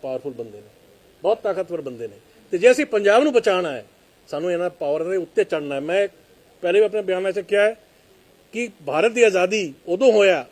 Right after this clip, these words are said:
ਜਦੋਂ ਇੱਕ ਭਗਤ ਸਿੰਘ ਜੀ ਨੇ ਆਪਣੀ ਸ਼-, ਸ਼ਹਾਦਤ ਦਿੱਤੀ, ਨਹੀਂ ਹੋਇਆ। ਪਰ ਉਹਨਾਂ ਨੂੰ ਵੇਖ ਕੇ ਜਦੋਂ ਸਾਰੇ ਇਕੱਠੇ ਹੋ ਗਏ, ਪੂਰਾ ਕੌਮ ਇਕੱਠੇ ਹੋ ਗਿਆ, ਫਿਰ ਇੱਥੋਂ ਅੰਗਰੇਜ਼ ਭੱਜੇ।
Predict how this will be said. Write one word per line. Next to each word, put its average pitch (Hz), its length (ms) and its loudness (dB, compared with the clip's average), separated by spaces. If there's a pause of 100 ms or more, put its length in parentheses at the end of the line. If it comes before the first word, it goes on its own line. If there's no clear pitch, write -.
(180)
ਜਦੋਂ 180 160 0
ਇੱਕ 190 120 -4
ਭਗਤ 139 320 -6
ਸਿੰਘ 196 220 -6
ਜੀ 190 200 -6
ਨੇ 196 160 -4
ਆਪਣੀ 190 240 -4
ਸ਼-, 156 400 -4
ਸ਼ਹਾਦਤ 165 300 -2
ਦਿੱਤੀ, 160 400 -12 (1200)
ਨਹੀਂ 139 260 0
ਹੋਇਆ। 127 280 -2 (520)
ਪਰ 180 100 -6
ਉਹਨਾਂ 180 240 -2
ਨੂੰ 208 200 0
ਵੇਖ 202 220 4
ਕੇ 220 120 0
ਜਦੋਂ 185 220 -2
ਸਾਰੇ 160 560 2
ਇਕੱਠੇ 226 360 0
ਹੋ 165 120 2
ਗਏ, 143 180 -4 (340)
ਪੂਰਾ 185 200 -2
ਕੌਮ 262 280 0
ਇਕੱਠੇ 226 300 -4
ਹੋ 160 100 -2
ਗਿਆ, 139 180 -8 (440)
ਫਿਰ 185 100 -2
ਇੱਥੋਂ 170 280 -8
ਅੰਗਰੇਜ਼ 139 320 -6
ਭੱਜੇ। 104 240 -18